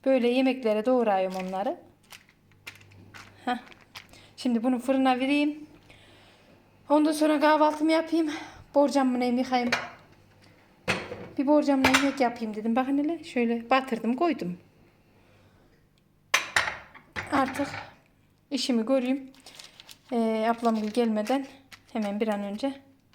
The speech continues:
fırın çalıştırayım. Bu pişsin hazır olsun. Evet bacılarım yemeğimi fırına sürdüm. Şöyle bulaşıklarım kalmasın. Biz kahvaltı yapana kadar bunları da hemen yıkadım. Borcamımı yıkadım. Tabaklarımı yıkadım. Leğenlerimi yıkadım.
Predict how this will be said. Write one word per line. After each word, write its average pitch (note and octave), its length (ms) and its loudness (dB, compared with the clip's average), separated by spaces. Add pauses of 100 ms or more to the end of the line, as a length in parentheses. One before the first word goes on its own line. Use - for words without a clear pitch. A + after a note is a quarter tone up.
(1600)
fırın A#3 260 0
çalıştırayım. A#3 520 0
Bu B3 120 0
pişsin C4+ 360 -2
hazır B3 260 0
olsun. F3+ 340 -4
Evet A#3+ 120 -4
bacılarım A#3 300 -2
yemeğimi B3 400 2
fırına A#3+ 340 0
sürdüm. C#4 580 -2 (420)
Şöyle C4 340 2
bulaşıklarım C4 600 0
kalmasın. C4+ 580 2
Biz A#3+ 120 -4
kahvaltı C4 460 2
yapana A#3+ 400 0
kadar C#4 160 -2 (800)
bunları A#3+ 400 2
da A#3 60 4
hemen B3 360 2 (380)
yıkadım. C4 560 0
Borcamımı A3+ 460 0
yıkadım. G#3 360 -6
Tabaklarımı G#3+ 560 -4
yıkadım. G#3+ 300 -6
Leğenlerimi G#3 480 -2
yıkadım. A3 400 -8